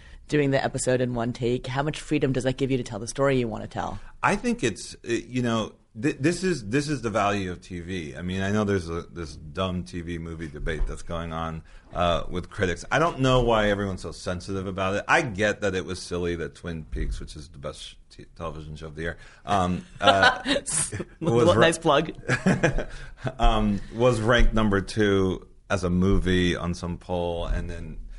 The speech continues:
Speaker 2: this caused an uproar. I don't know why. I don't know if, if it matters or, or, or if anyone cares. The one thing I will say is T V is different. It's definitely different, and it's got its own, um, uh, rhythm and its own sort of form of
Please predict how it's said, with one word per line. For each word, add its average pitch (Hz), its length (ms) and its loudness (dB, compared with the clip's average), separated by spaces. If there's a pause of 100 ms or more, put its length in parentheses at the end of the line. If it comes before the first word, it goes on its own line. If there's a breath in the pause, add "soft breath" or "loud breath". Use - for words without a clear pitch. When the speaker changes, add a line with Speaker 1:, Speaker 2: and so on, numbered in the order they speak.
Speaker 2:
this 90 140 -12
caused 85 440 -2
an 85 140 -6
uproar. 82 720 -2
I 92 80 -4
don't 82 300 -6
know 85 140 -4
why. 82 500 0
I 92 80 -8
don't 82 200 -6
know 82 240 -4
if, 76 60 -12 (200)
if 82 200 -14
it 80 140 -12
matters 80 400 -6
or, 80 140 -10 (140)
or, 87 120 -8
or 67 220 -10
if - 100 -8
anyone 82 320 -6
cares. 87 260 -2 (340 loud breath)
The 123 160 2
one 139 200 4
thing 135 160 4
I 113 80 4
will 107 260 4
say 104 160 0
is 90 140 -2
T 117 180 0
V 107 180 4
is 95 200 2
different. 82 440 -6 (140)
It's 82 140 -12
definitely 90 500 -4
different, 80 480 -8 (260 loud breath)
and 98 160 -4
it's 92 140 -6
got 92 180 0
its 90 200 -6
own, 92 580 -2
um, 82 500 -6 (400 soft breath)
uh, 85 560 0 (180)
rhythm 107 560 2
and 101 160 0
its 90 180 -4
own 95 220 -2
sort 87 180 -4
of 78 100 -4
form 92 440 -4
of 76 100 -8